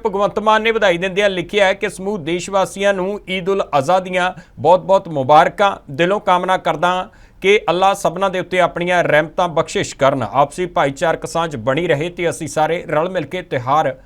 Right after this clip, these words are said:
ਮਨਾਉਂਦੇ ਰਹੀਏ। ਦੇਸ਼ ਭਰ ਦੇ ਵਿੱਚ ਕਰੋਨਾ ਵਾਇਰਸ ਦੇ ਨਵੇਂ ਵੇਰੀਐਂਟ ਦੇ ਮਾਮਲੇ ਤੇਜ਼ੀ ਦੇ ਨਾਲ ਵੱਧ ਰਹੇ ਹੈ। ਪਿਛਲੇ ਵੀਹ ਦਿਨਾਂ 'ਚ ਮਾਮਲਿਆਂ ਦੀ ਗਿਣਤੀ ਬਾਹਠ ਗੁਣਾ ਵਧੀ ਹੈ। ਸੋਲਾਂ ਮਈ ਨੂੰ ਦੇਸ਼ ਭਰ 'ਚ ਕੋਵਿਡ ਦੇ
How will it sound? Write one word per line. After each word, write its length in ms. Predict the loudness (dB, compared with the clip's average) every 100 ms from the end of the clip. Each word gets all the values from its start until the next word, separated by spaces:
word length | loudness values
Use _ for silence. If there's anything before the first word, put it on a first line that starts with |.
| -14
ਮਨਾਉਂਦੇ 440 | -6 -2 -2 0 -2
ਰਹੀਏ। 380 | 0 0 -2 -4 -12 -16 -8
ਦੇਸ਼ 240 | -2 -2 2
ਭਰ 180 | 2 4
ਦੇ 140 | 4
ਵਿੱਚ 260 | 2 2 2
ਕਰੋਨਾ 480 | 2 0 2 4
ਵਾਇਰਸ 420 | 6 4 4 0 0
ਦੇ 400 | 0 2 2 0
ਨਵੇਂ 320 | 0 0 0
ਵੇਰੀਐਂਟ 440 | 0 -2 0 0 0
ਦੇ 180 | -2
ਮਾਮਲੇ 340 | 0 0 0 -2
ਤੇਜ਼ੀ 380 | -2 -6 -4 -2
ਦੇ 120 | 2
ਨਾਲ 240 | 4 4
ਵੱਧ 240 | 4 0 2
ਰਹੇ 180 | 2
ਹੈ। 100 | 2
ਪਿਛਲੇ 380 | 0 -4 -6 -6
ਵੀਹ 240 | -4 -6 -4
ਦਿਨਾਂ 240 | -2 -2
'ਚ 140 | 0
ਮਾਮਲਿਆਂ 480 | 0 2 0 2 0
ਦੀ 140 | 0 -4
ਗਿਣਤੀ 420 | -4 -4 -4 -8
ਬਾਹਠ 520 | -4 0 2 0 -4
ਗੁਣਾ 280 | -4 0 0
ਵਧੀ 380 | 0 -2 -4 -6
ਹੈ। 120 | -12
ਸੋਲਾਂ 360 | -10 -2 2 2
ਮਈ 220 | 2 -2
ਨੂੰ 260 | -2 -6 -6
ਦੇਸ਼ 220 | -8 -4
ਭਰ 140 | -2 -2
'ਚ 120 | -2
ਕੋਵਿਡ 380 | -4 -4 -4 0
ਦੇ 320 | 2 0 -2